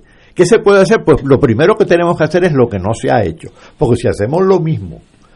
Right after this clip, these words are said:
si continuamos con el P N P y el Partido Popular y este juego, obviamente, si continuamos con el juego de la, ahí está la, la válvula de escape de la emigración,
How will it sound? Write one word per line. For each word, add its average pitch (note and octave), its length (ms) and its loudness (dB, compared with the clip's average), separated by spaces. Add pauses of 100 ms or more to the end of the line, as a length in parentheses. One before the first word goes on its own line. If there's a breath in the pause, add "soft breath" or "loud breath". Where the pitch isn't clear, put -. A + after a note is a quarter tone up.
(120 soft breath)
si - 140 -8
continuamos A2+ 600 -2
con D3+ 180 -2
el A#2 140 -6
P B2 80 -2
N C3 140 -6
P D3 120 0
y D3+ 60 4
el C3+ 100 2
Partido C3 320 0
Popular C3 340 0
y A2+ 60 0
este A2+ 220 -4
juego, A#2+ 380 2
obviamente, B2 800 0 (280 loud breath)
si - 180 -4
continuamos B2+ 560 2
con E3+ 160 4
el B2+ 80 4
juego E3+ 320 6
de D#3+ 100 6
la, D3 460 6
ahí C#3 200 2
está D#3+ 220 2
la, D#3 140 4 (140)
la C#3 140 4
válvula D3+ 380 4
de C#3+ 100 4
escape D3 340 0
de C#3 100 2
la C#3 80 2
emigración, C3 800 0